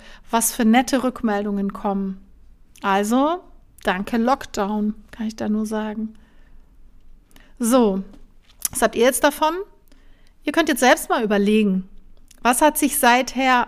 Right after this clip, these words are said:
positiv für dich verändert? Was habe ich gelernt? Was hast du gelernt? War echt alles Mist oder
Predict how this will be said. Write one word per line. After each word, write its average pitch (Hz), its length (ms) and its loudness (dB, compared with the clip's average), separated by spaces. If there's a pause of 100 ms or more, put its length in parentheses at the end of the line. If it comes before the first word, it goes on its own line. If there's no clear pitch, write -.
positiv 240 920 0 (320)
für - 280 -2
dich 214 320 -4
verändert? 190 800 -2 (960)
Was 247 260 2
habe 254 200 6
ich - 200 0 (440)
gelernt? 214 640 6
Was 208 120 -2
hast - 180 -4
du 240 80 0
gelernt? 202 680 2 (480)
War 220 220 0
echt - 240 -8 (120)
alles 285 440 4
Mist 311 480 2 (340)
oder 220 500 2